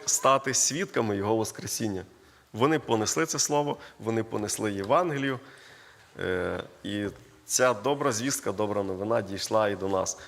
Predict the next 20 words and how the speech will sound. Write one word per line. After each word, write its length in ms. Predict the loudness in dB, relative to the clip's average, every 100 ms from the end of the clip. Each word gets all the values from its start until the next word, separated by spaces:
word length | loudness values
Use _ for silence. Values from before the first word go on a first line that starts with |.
| -20 -8
І 80 | 0
кожен 420 | 4 4 4 2
з 40 |
нас 320 | 6 6 4
сьогодні 420 | 0 2 2 2 2
має 380 | 6 6 4
честь 400 | 2 2 2 0 -10 -20 -6
і 100 | 0
має 280 | 6 6 6
право 480 | 4 4 4 2 -2 -20 -20 -20 -20 -20 -20 -8
слухати 680 | -2 4 4 4 4 2 0
і 80 | -2
чути 440 | 0 0 2 0 0 -16 -12
Євангеліє 680 | -4 4 4 4 0 -2
Ісуса 320 | -2 -2 -4 -4
Христа. 420 | -4 -4 0 0 -2 -20 -20 -20 -20 -16 0
Висновок! 580 | 2 4 2 -2 -4 -16 -20 _ -20 _ -20 -20 _ _ -20 -20 -20 -20 _ _ _ _ -20 _ _ _ _ _ -20 -20 -20 -20 _ _ _ _ -20 -20 -20 _ _ _ -20 -20 -20 -20 -20 -20 -20 _
Факт 500 | 2 8 8 6 -14 -16 -20 -12
воскресіння 720 | 0 0 2 0 2 4 6 4
Ісуса 600 | 4 2 4 6 6